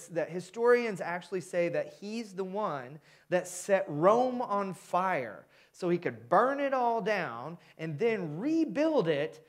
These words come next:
to, because he had this, this, "I am, I can do this because this is who I am and I am God." You know, that's kind of the way he viewed himself. Well, when he burnt everybody's houses down, everybody got a little bit mad at him,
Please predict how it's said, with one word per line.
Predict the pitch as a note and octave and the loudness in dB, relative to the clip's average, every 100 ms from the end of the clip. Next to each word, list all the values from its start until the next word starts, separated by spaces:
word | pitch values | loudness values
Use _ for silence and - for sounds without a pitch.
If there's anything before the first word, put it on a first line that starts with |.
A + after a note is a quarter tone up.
| _ _ - | _ _ -6
to, | A3+ | -6
because | F#3+ F#3+ G#3 G3+ | -4 -4 -4 -4
he | G#3 | 0
had | G#3+ G3 | 2 2
this, | G3+ F3+ - - | 0 -2 -10 -8
this, | F#3 F3+ - | -6 -4 -6
"I | E3+ G3+ G#3 | -4 -2 0
am, | G#3 F#3+ E3 C3+ - _ - | 0 0 -2 -6 -12 _ -12
I | D3+ F#3+ | -4 -2
can | - F3+ F3 | -2 -4 -4
do | F#3+ | -2
this | F3+ F3 | 0 0
because | F3+ D3+ D3+ C3+ | -2 -8 -4 -6
this | A#2+ B2+ C#3+ | -6 -12 -12
is | B2 | -10
who | D#3+ D#3 | -6 -6
I | C#3+ C3+ | -6 -8
am | E3+ F#3 E3 | -8 -8 -8
and | C#3+ - - - | -10 -16 -12 0
I | D#3 D#3+ D3+ D3 D3+ | 2 2 2 -2 -6
am | C3+ C3 B2+ | -8 -8 -10
God." | - A#2+ B2+ A#2 F#2+ F#2+ | -10 -8 -6 -6 -12 -14
You | A2+ | -14
know, | |
that's | A#2 C#3 | -12 -12
kind | - F#3+ | -10 -8
of | G3 | -4
the | |
way | E3+ | -4
he | D3+ | -4
viewed | C3 F3 A3 | -6 -8 -8
himself. | E3 C#3 C#3+ A#2+ - - - | -10 -8 -6 -6 -12 -14 4
Well, | G3 G3+ G3+ - - | 8 8 4 -16 -8
when | F3 | -4
he | F#3+ | -4
burnt | D3 A#3 C4 G#3+ | 2 2 2 0
everybody's | A3 A3 G#3 F#3+ C#3 | -2 0 0 0 -2
houses | E3+ A3+ G3+ D#3 | -4 -4 -4 -8
down, | A#2+ C3 A#2+ C#3+ _ - - | -8 -8 -8 -14 _ -10 -2
everybody | G#3 A3+ G#3+ G#3 | 0 4 4 4
got | F#3+ F3 | 4 2
a | |
little | D#3 E3 F#3 | 2 2 2
bit | F#3 F#3 | 0 -4
mad | E3+ E3+ D#3+ D#3 | -4 -4 -2 -4
at | C3+ A2+ | -4 -8
him, | G2 | -14